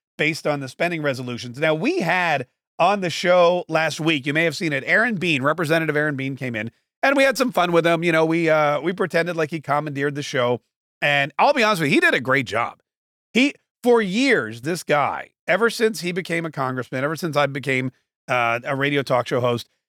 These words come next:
he's been telling me, "Hey, Mark, here's what I wanna do. I wanna come in and I wanna take over your show, and I wanna interview you on your own show, and I wanna be the host and you're gonna be the guest." And I just thought he was crazy. I mean, he is kind of, but, uh, I just was like, "Yeah, yeah, we'll do that one time." And then, you know,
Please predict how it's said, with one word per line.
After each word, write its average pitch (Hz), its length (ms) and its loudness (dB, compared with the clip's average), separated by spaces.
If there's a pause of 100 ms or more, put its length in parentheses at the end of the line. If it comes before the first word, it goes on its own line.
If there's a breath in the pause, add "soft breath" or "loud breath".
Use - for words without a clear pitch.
(120)
he's 240 240 4
been 170 140 0
telling 165 300 2
me, 127 300 -2
"Hey, 170 440 0 (540)
Mark, 185 460 0
here's 220 340 2
what 202 140 4
I 190 80 2
wanna 180 260 4
do. 156 200 4
I 131 80 4
wanna 139 260 2
come 220 300 0
in 202 120 0
and 175 140 2
I - 20 2
wanna 151 220 0
take 175 320 -4
over 160 220 2
your 139 140 2
show, 127 280 2
and 120 80 -2
I 135 40 2
wanna 151 280 2
interview 180 440 0
you 165 280 2
on 151 140 2
your 147 160 4
own 139 160 0
show, 123 260 0
and 143 80 -2
I 175 80 0
wanna 196 200 -2
be 185 120 -8
the 165 120 -4
host 165 320 0 (280)
and 156 160 0
you're 175 160 2
gonna 180 160 0
be 165 80 2
the 151 120 2
guest." 127 340 -2
And 165 100 2
I 226 100 2
just 214 200 0
thought 175 160 4
he 143 80 2
was 123 120 -4
crazy. 135 440 -2 (500)
I 175 60 -2
mean, 190 100 4
he 165 140 4
is 156 160 0
kind 127 200 -2
of, 107 100 -8 (300)
but, 170 220 2
uh, 151 300 0
I 220 100 2
just 196 160 -2
was 175 160 2
like, 190 140 4
"Yeah, 262 140 2
yeah, 220 180 2
we'll 190 160 2
do 196 120 4
that 175 160 2
one 143 200 2
time." 117 260 0
And 139 80 -2
then, 156 140 2
you 175 100 -4
know, 127 240 0